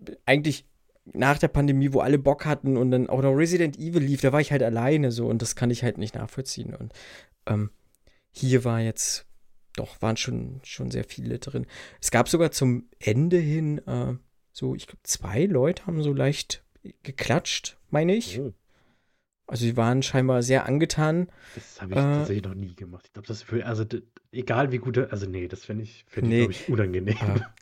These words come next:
Speaker 1: aber es war auch ein Bruch durch den, durch den Song, sag ich mal, so ein bisschen drin.
Speaker 2: Okay.
Speaker 1: Ähm, vielleicht hat er sich da einfach nur auch so gefreut. Also viele haben dann auch gelacht zum Ende hin.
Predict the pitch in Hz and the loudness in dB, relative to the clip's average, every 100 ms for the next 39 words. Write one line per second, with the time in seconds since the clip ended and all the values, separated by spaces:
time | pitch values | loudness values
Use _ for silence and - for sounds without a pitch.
0 | _ _ _ _ _ _ _ _ _ _ | _ _ _ _ _ _ _ _ _ _
1 | _ - 117 - - 120 107 139 123 - | _ 0 2 2 2 4 4 2 0 2
2 | 139 139 135 127 - 131 117 110 - - | 2 2 0 -2 0 2 2 0 -4 -4
3 | 113 - 113 110 120 - 123 120 127 120 | -2 0 0 0 -2 -2 2 2 2 -2
4 | - - - - 98 104 - 110 117 120 | -12 -20 -8 -4 -2 -2 -4 -4 -2 -2
5 | 123 - 147 151 - 131 151 180 104 - | -2 -2 -2 -2 -4 0 0 2 -2 -4
6 | - _ _ - 104 107 110 - - _ | -10 _ _ -2 0 0 -2 -6 -12 _
7 | - - 117 123 120 113 117 - - 113 | -6 0 2 4 2 2 0 -4 0 0
8 | 92 107 117 117 110 101 - 113 113 - | 2 0 2 2 2 0 -2 -4 -4 -8
9 | - 98 120 113 107 - 131 117 110 107 | -4 -2 0 0 -2 0 2 2 2 -2
10 | - - 107 95 123 - - 123 120 120 | -8 -6 -2 0 0 -4 -4 -2 0 0
11 | 117 | 0